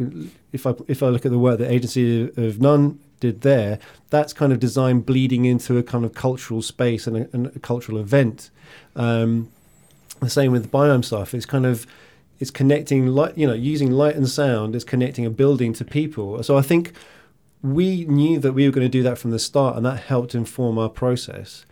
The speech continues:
And that's the kind of thing, as time goes on, that I feel, you know, design in a museum will be completely relevant. Design on the streets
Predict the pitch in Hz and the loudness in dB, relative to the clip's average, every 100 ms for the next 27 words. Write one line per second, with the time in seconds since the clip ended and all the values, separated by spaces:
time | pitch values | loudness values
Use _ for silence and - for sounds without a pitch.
0 | - _ - 123 143 139 147 151 139 127 | -20 _ -4 2 2 2 -4 0 2 0
1 | - 127 123 120 - 135 120 117 127 147 | 0 -2 0 -4 -2 -2 0 2 4 4
2 | 117 95 113 113 - _ _ _ _ - | 2 0 -2 -2 -6 _ _ _ _ -12
3 | 139 - 131 123 120 - _ _ _ _ | -10 -2 0 0 -2 -6 _ _ _ _
4 | _ _ _ _ _ 143 120 95 113 135 | _ _ _ _ _ 2 2 2 2 4
5 | 139 127 123 127 113 127 127 123 131 - | 4 4 4 2 2 2 4 2 0 -4
6 | _ _ _ 139 120 165 165 123 110 107 | _ _ _ -4 2 4 4 0 -2 -6
7 | 107 98 92 90 101 113 123 131 123 123 | -10 -8 -8 -10 -10 -4 0 0 2 0
8 | 117 - 165 170 - - | -2 -2 2 2 0 -12